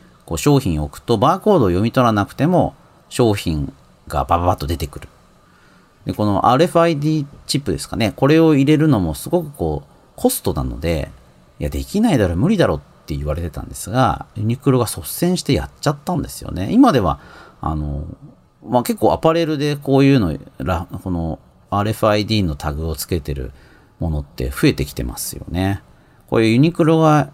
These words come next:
いち早くやって大幅にコストダウンできたからこういう形になっ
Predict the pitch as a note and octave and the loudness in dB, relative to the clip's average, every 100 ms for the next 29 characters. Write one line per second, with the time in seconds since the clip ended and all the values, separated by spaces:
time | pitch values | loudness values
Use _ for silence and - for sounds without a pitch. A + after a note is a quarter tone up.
0 | - - - - C#3+ D#3+ C3 F#2+ E2+ D2 | -12 -14 -10 -2 0 2 2 0 -2 -4
1 | _ C#3 B2 - G#2 C#3 C#3+ C#3+ C3+ C#3 | _ 0 2 2 2 4 4 4 4 0
2 | C3 - C3+ D3+ C3+ A#2+ F3 - F#3+ F#3 | -4 -2 2 4 4 2 -2 -4 -2 2
3 | B3 - - F2 D2 C#2+ - D2 B1+ | 2 2 0 -2 -2 -6 -8 -6 -8